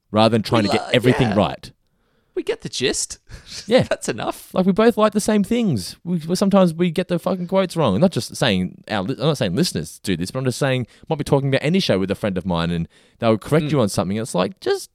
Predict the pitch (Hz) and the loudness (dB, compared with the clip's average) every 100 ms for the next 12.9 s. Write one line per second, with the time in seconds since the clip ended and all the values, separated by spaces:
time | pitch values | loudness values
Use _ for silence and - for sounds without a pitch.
0 | _ - 247 254 - - 254 202 92 - | _ -2 -2 -2 -8 0 2 2 0 -6
1 | 190 - 226 233 208 180 160 180 226 - | -8 -4 -4 -4 -2 -2 0 0 0 -2
2 | 101 107 123 135 - 165 - 85 - _ | -2 0 -2 -4 -2 -2 -2 -8 -8 _
3 | _ _ _ - - 110 113 101 147 - | _ _ _ -14 -8 -2 -2 0 0 -2
4 | - - 113 170 233 208 131 175 196 - | -16 -4 0 2 4 4 6 4 4 -2
5 | - - - 156 - - - - 117 - | -8 -10 -2 -4 -4 -16 -16 -6 -4 -4
6 | 131 156 175 190 - 180 190 117 123 131 | -2 4 6 6 2 2 2 2 2 0
7 | 110 104 139 104 90 113 156 104 69 80 | 2 2 2 0 0 0 2 -2 -4 -2
8 | 120 104 98 110 101 101 95 92 120 117 | 0 2 0 0 0 -2 -6 -4 -2 -2
9 | 90 107 - 127 123 - 120 98 - 135 | -2 -6 -2 -2 -2 -2 -2 -2 0 0
10 | - _ _ _ _ - 151 185 185 165 | -2 _ _ _ _ -2 2 4 4 4
11 | 156 156 151 156 135 180 165 95 82 73 | 4 2 2 4 4 4 4 4 0 -4
12 | - _ _ _ 156 160 - - | -10 _ _ _ -8 -8 -12 -12